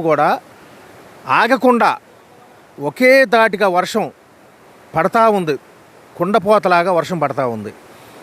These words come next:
అక్కడి నుంచి ఒక వన్ అవర్, టూ అవర్స్, ఒక గంట, రెండు గంటలు వ్యవధిచ్చి మళ్ళీ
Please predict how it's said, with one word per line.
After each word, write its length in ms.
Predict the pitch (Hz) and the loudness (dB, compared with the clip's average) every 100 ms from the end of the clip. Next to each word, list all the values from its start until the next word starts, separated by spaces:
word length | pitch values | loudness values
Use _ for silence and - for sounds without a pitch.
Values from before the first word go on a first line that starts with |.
| - | -4
అక్కడి 200 | 151 240 233 | 0 2 2
నుంచి 260 | 247 247 220 233 - - - - 147 | 2 4 4 4 -2 -18 -20 -6 -4
ఒక 120 | 180 214 185 185 - | 0 2 2 0 0
వన్ 160 | 170 202 208 | 0 2 2
అవర్, 160 | 233 190 | 2 4
టూ 80 | 214 | 4
అవర్స్, 260 | 202 175 170 - - | 4 -2 -8 -10 -10
ఒక 120 | 147 214 175 | -4 -2 0
గంట, 180 | 180 190 208 | -2 0 0
రెండు 160 | 190 180 | 0 -2
గంటలు 280 | 175 185 214 165 120 - - 165 | -2 0 0 -2 -6 -18 -20 -2
వ్యవధిచ్చి 500 | 156 185 190 165 196 240 - - - - 120 | 2 2 2 -2 -4 -4 -6 -20 -20 -8 0
మళ్ళీ 280 | 175 240 277 | 4 4 4